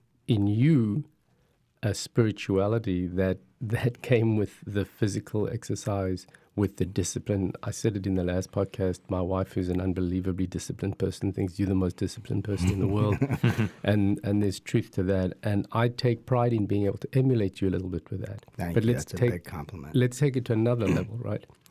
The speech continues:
Speaker 1: So, so I connect with a lot of people in my job and, and in my neighborhood. And I'm seeing more and more people that have seen me, that I've connected with, with Helix and Gene,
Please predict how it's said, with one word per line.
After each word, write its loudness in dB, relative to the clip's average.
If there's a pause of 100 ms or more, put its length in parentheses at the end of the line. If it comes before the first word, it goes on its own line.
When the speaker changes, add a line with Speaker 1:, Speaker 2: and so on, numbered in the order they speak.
(480)
Speaker 1:
So, 2
so 0 (120)
I 2 (100)
connect 0
with 2
a 2
lot 0
of -4
people -2
in -4
my -2
job 0
and, -6 (140)
and 0
in 0
my -4
neighborhood. -2 (1500)
And 2
I'm 0
seeing 2
more 2
and 4
more 2
people -2 (160)
that -2
have -6
seen 0
me, 0 (100)
that -2
I've -4
connected -2
with, -2 (300)
with -2
Helix -2
and 2
Gene, 0